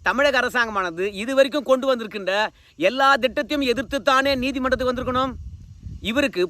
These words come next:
பொதுநலம் இருந்துச்சுன்னா, ஆனா இந்த அரசாங்கம் கொண்டு வந்த திட்டத்திலே வந்து இந்த ரெண்டு திட்டமும் வந்து மக்கள் அதிகமாக பலன் பெறுகின்றார்கள்,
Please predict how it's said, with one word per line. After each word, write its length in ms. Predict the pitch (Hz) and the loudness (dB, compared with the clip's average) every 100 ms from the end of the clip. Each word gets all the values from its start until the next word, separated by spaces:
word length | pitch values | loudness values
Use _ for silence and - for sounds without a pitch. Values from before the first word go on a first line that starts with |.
| 208 | 0
பொதுநலம் 460 | 254 277 262 262 254 - 208 | 2 4 4 2 -2 -6 -2
இருந்துச்சுன்னா, 500 | 269 269 247 262 254 247 - _ _ - - 160 | 0 0 0 4 4 4 -4 _ _ -20 0 4
ஆனா 240 | 202 208 247 226 143 - _ _ - | 6 6 6 4 2 -4 _ _ -6
இந்த 200 | 170 220 226 | -4 2 4
அரசாங்கம் 460 | 269 285 269 247 | 4 4 4 4
கொண்டு 180 | 247 254 254 | 0 0 -2
வந்த 160 | 226 196 | -2 -4
திட்டத்திலே 420 | 202 277 254 269 262 | 0 0 4 6 6
வந்து 220 | 233 180 202 214 | 2 -2 -4 -2
இந்த 140 | 262 220 | 0 0
ரெண்டு 200 | 262 294 233 | 0 -2 -4
திட்டமும் 400 | 220 294 285 262 | 4 4 4 0
வந்து 220 | 214 254 185 - - - 175 | 2 2 2 -2 -14 -4 0
மக்கள் 300 | 233 277 269 196 | 2 2 2 2
அதிகமாக 540 | 233 269 254 233 233 220 | 0 0 2 2 0 0
பலன் 220 | 240 285 262 | 2 2 2
பெறுகின்றார்கள், 600 | 262 247 240 233 214 | 2 0 0 0 0